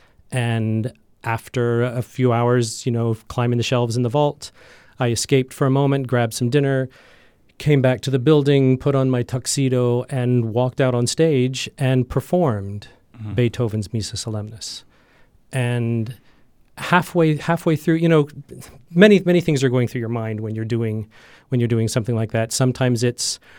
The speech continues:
Speaker 1: the meaning of the music. Sometimes it's, "Oh my God, am I gonna hit this high note?" Or, "Do I remember this run?" Or, "I have to sit here for, you know, ten minutes and not move and be silent." But about halfway through the piece, I remember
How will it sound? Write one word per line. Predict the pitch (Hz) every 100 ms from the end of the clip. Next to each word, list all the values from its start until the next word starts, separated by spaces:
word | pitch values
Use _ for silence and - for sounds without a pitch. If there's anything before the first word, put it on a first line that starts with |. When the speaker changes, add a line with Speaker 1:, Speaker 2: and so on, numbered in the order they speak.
| - -
Speaker 1:
the |
meaning | 135 143 135
of | 123
the | 127
music. | 127 127 127
Sometimes | - 131 123 123 117
it's, | 113 -
"Oh | 123
my | 117
God, | 110 123
am | 120
I | 113
gonna | 113 110
hit | 120
this | - 110
high | 117 117
note?" | 113 107 110 120
Or, | 113
"Do | 104 127 117
I |
remember | 107 110 110 107
this | 113
run?" | 117 117 113 110 120
Or, | 127 117 107 104 - - _ _ 135
"I | 110
have | 110
to | -
sit | - 117
here | 104 117
for, | - 110 110
you | 123
know, | 107 104 104
ten | - 113
minutes | 113 107 -
and | 117 110 131 _ -
not | 127 113 127
move | 120 110
and | 110
be | 110
silent." | - 123 117 107 - - - _ -
But | 131 139 - 160
about | 147 165
halfway | - 202 202 190
through | 185 170
the | 151
piece, | 175 165 -
I | 127
remember | 127 123 131 135 127 123 123